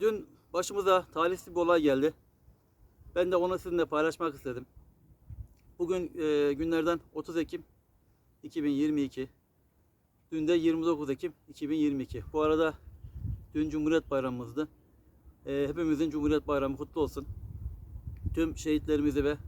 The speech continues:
gazilerimizi, e, rahmetle ve minnetle anıyorum. Başta Atatürk olmak üzere. Ee, ben dün haberim oldu da dün gelemedim.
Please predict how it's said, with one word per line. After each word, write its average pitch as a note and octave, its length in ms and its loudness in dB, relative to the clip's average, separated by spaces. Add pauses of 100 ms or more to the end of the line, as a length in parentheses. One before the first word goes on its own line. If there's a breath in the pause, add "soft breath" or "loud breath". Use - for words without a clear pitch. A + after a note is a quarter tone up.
(420)
gazilerimizi, C#3+ 640 0 (1080)
e, C3 300 -2
rahmetle D3+ 420 2
ve C#3 80 2
minnetle D3 380 2
anıyorum. C#3 400 0 (140)
Başta C3 280 -4
Atatürk B2+ 320 -2
olmak B2 240 -4
üzere. A#2 260 -6 (1800 soft breath)
Ee, C#3+ 380 2
ben F#3+ 200 2
dün G#3+ 120 -2
haberim G3+ 360 6
oldu G3 180 0
da C#3 200 2
dün F3 100 -2
gelemedim. D#3+ 520 2